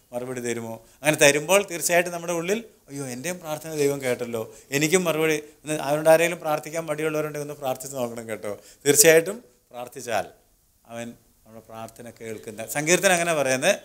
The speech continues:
"പ്രാർത്ഥന കേൾക്കുന്നവനായുള്ളവേ, സകല ജഡവും നിൻ്റെ അടുക്കിലേക്ക്,"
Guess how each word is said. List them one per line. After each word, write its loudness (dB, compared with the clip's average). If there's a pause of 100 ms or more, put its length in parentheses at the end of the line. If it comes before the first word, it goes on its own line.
(240)
"പ്രാർത്ഥന 4
കേൾക്കുന്നവനായുള്ളവേ, 4 (280)
സകല 4
ജഡവും 2
നിൻ്റെ 0
അടുക്കിലേക്ക്," 2